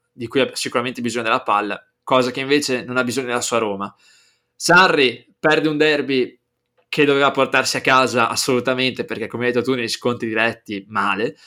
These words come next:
nonostante le ultime giornate invece bene a livello di gioco, veramente bene, e adesso per lui ci sarà un periodo un po' di rimpianti, perché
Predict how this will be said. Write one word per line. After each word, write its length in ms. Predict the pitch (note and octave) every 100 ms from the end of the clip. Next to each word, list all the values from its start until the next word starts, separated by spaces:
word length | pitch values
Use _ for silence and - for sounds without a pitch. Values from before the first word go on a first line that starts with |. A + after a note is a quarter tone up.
| _ _
nonostante 560 | B2+ B2 C#3+ D3 C#3
le 80 | B2
ultime 300 | C3 B2 C3
giornate 400 | B2+ B2+ C3+ C#3
invece 420 | B2 B2 B2+ A2+
bene 380 | G2+ B2+ C#3 D3
a 20 |
livello 220 | A2 A2 G#2+
di 80 |
gioco, 400 | G#2 G#2+ G2+ A2
veramente 440 | G#2+ A2 B2 C3+ A#2
bene, 440 | G#2 G2+ A#2 E3+ _ _ _ _ _ _ - -
e 80 | B2
adesso 720 | C3+ C3 D#3+ E3 D#3+ D3 A#2+ - _ _
per 200 | C#3 C3+
lui 360 | D3 D3 A2+ -
ci 120 | B2
sarà 260 | C3 B2
un 160 | B2 B2+
periodo 320 | C3 C3 C3+
un 80 | B2+
po' 140 | C3+
di 100 | C#3
rimpianti, 640 | C3 C3+ C#3 A2 A2 - -
perché 300 | G2+ G2+